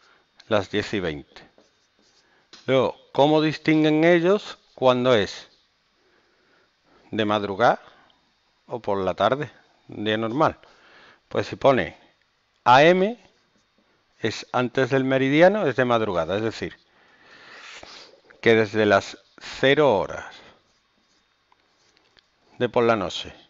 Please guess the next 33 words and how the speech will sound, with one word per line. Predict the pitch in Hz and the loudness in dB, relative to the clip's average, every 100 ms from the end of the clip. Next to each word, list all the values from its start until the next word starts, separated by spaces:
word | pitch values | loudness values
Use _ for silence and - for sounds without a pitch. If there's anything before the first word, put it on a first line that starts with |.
| _ _ _ _ _ _ _ _ | _ _ _ _ _ _ _ _
hasta | 117 107 - 98 | 0 0 0 2
las | 95 95 113 | 2 0 -2
doce | 113 - 127 | -4 -2 -2
horas | 120 120 110 | 0 0 0
del | 120 | -4
mediodía | 120 120 123 147 196 247 - | -2 -2 -2 0 0 0 -6
es | 123 117 - - - | -4 -4 -6 -6 2
A | 139 | 4
M, | 185 85 - _ _ _ _ _ _ _ _ - | 4 0 -10 _ _ _ _ _ _ _ _ -4
¿vale? | 113 208 - _ _ _ _ _ _ _ _ - | -2 -2 -6 _ _ _ _ _ _ _ _ -4
Y | 127 | 0
desde | 107 104 107 | 0 0 2
las | 104 98 | 2 2
doce, | 120 139 - 80 | 2 0 -2 -8
que | 90 | -8
nosotros | 92 104 107 | -10 -10 -10
usamos | 107 139 123 92 | -4 -2 -2 -4
desde | 107 95 98 | -8 -4 -2
las | 95 - | -2 -2
doce | 113 - 110 | -6 -2 -6
hasta | - 113 | 0 0
las | 110 | 0
veinticuatro | 113 110 110 110 113 123 151 | -2 -6 -6 -2 0 2 2
horas, | 175 208 - - _ - | 2 0 -4 -18 _ -8
es | 120 - | -8 -8
P | - 107 92 | -6 -4 -4
M, | 78 76 | -6 -8
post | 110 101 - | -6 -6 -6
meridian, | 98 107 95 71 69 _ _ _ _ _ _ _ _ - | -6 -6 -6 -10 -16 _ _ _ _ _ _ _ _ -8
después | 98 - 107 | -8 -6 -4
del | 110 104 | -4 -2
meridiano, | 104 95 80 69 - - _ _ _ | -4 -4 -6 -10 -14 -20 _ _ _
¿vale? | 120 196 | -6 -6